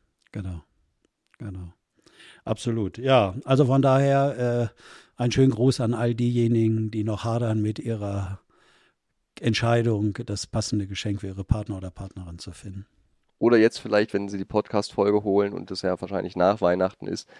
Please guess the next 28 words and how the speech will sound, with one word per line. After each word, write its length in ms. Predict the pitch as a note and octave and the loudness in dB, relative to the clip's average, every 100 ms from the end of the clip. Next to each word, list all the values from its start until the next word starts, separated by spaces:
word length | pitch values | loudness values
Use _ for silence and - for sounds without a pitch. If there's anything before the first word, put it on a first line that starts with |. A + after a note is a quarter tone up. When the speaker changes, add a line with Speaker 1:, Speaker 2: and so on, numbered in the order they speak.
| - _ | -20 _
Speaker 2:
vielleicht 380 | - F2+ G2 - | -2 0 0 0
auch 300 | F#2 - - _ | 0 -2 -14 _
die 80 | F#2+ | -18
Frage, 380 | - F2+ F#2+ F#2+ | -2 0 0 -2
"Wie 120 | G#2 | -4
gehe 100 | A2+ | -4
ich 100 | G2+ | -4
mit 120 | G#2 | -6
den 100 | G2+ | -4
Geschenken 400 | F#2+ G#2 G2+ A2+ | -2 -2 -2 -4
um, 120 | F#2+ | -10
die 80 | F#2+ | -4
mir 200 | F#2+ F2 | 0 2
weniger 340 | G2 A2+ F2+ E2 | 2 2 2 2
gefallen 480 | E2 F#2 F2 G2 G#2 | 2 2 2 2 0
haben?" 340 | F#2+ G#2+ D3 _ _ _ _ _ - - - _ _ - | 2 0 -4 _ _ _ _ _ -18 -18 -20 _ _ -4
Ne, 100 | B2 | 0
Speaker 1:
Mhm. 0 | |
Speaker 2:
bedanke 400 | G#2 F#2+ G#2 A2+ | 4 6 4 0
ich 80 | A2 | -10
mich 140 | G#2+ | -4
trotzdem 440 | - G#2+ - A#2 A2+ | 2 2 2 0 2
dafür 440 | A2 - A#2 A#2+ | 2 2 2 4
oder 200 | G#2+ G2 | 4 4
sage 200 | G2 G2+ | 4 2
ich 80 | - | 2
dann, 220 | G2 G2 | -2 -2
"Hm, 160 | A#2 | -6